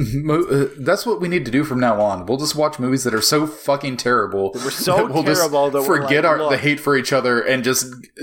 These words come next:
Speaker 1: j-, just love each other for how much we hate
Speaker 2: Yeah,
Speaker 1: one thing
Speaker 2: I,
Speaker 1: together.
Speaker 2: I, you know, uh, the enemy of my enemy is my friend, and
Speaker 1: Yeah.
Speaker 2: with the Beverly Hillbilly-, with the Beverly Hillbillies, we found that the enemy, uh, of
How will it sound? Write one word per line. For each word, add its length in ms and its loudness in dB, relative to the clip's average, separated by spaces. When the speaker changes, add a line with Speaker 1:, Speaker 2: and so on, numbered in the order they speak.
Speaker 1:
j-, 200 -6
just 240 -2
love 260 0
each 220 -4
other 260 0
for 200 -2
how 100 0
much 240 -4
we 80 -2
hate 260 -6
Speaker 2:
Yeah, 220 -2
Speaker 1:
one 80 -6
thing 120 -2
Speaker 2:
I, 80 0
Speaker 1:
together. 200 -2
Speaker 2:
I, 180 0
you 120 -2
know, 320 2
uh, 260 2
the 200 0
enemy 360 -2
of 100 0
my 220 -2
enemy 380 -4
is 160 -4
my 140 -6
friend, 420 0
and 320 -6
Speaker 1:
Yeah. 200 0
Speaker 2:
with 160 -4
the 60 -6
Beverly 360 -8
Hillbilly-, 920 -2
with 200 -6
the 60 -6
Beverly 360 -6
Hillbillies, 560 0
we 160 0
found 460 -2
that 140 -8
the 160 -10
enemy, 580 -6
uh, 320 -8
of 320 -10